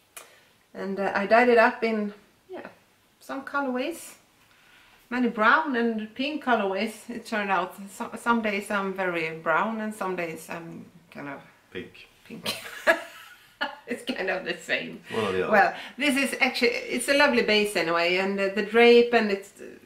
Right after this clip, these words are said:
Speaker 1: yeah, it's get gorgeous knitted up, and you can knit like garments or shawls or baby wear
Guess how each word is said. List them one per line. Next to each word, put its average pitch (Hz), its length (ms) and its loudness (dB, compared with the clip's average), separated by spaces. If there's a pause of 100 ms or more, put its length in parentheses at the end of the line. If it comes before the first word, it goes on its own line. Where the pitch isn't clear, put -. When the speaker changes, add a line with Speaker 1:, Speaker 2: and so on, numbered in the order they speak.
(300)
Speaker 1:
yeah, 180 240 0
it's - 240 -8
get 233 280 -4
gorgeous 220 580 4
knitted 214 360 -4
up, 240 340 4
and 220 300 -2
you 208 140 -2
can 202 240 -2
knit 190 260 -6
like 170 260 2
garments 302 640 2
or 269 120 0
shawls 240 720 4
or 233 400 6 (540)
baby 233 320 2
wear 226 400 4